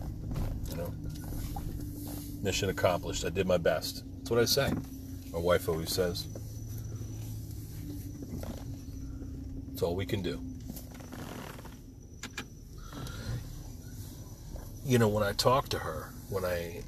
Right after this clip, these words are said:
uh, have a, that interaction at the end of the day, there is a note, there is an undertone of, "Man, that was crazy, that was busy, that was stressful."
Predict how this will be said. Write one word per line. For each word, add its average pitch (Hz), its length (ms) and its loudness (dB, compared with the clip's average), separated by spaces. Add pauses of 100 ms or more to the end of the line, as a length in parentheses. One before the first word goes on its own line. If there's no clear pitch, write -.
(180)
uh, 82 220 -4
have 85 200 0
a, 80 60 2 (360)
that 85 160 2
interaction 82 560 -2
at 80 80 -6
the 85 120 -4
end 80 140 -2
of 78 80 -6
the 78 60 -8
day, 82 400 0 (1900)
there 139 240 10
is 123 240 8
a 92 60 8
note, 87 400 4
there 113 200 6
is 95 160 2
an 92 140 2
undertone 90 800 0
of, 85 540 -2 (440)
"Man, 90 280 6
that 85 160 0
was 82 120 -2
crazy, - 540 2
that 85 180 0
was 85 140 -2
busy, 80 420 0
that 82 220 2
was 82 480 -4 (460)
stressful." - 760 4